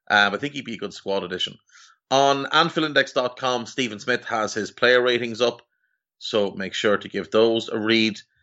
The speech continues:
Um, there is post-match Raw.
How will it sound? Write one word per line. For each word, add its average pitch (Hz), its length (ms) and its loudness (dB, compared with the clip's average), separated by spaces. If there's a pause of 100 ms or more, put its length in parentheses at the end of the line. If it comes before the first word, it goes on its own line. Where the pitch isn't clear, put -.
(340)
Um, 98 760 4
there 110 120 2
is 101 180 4
post-match 110 540 -2
Raw. 127 380 6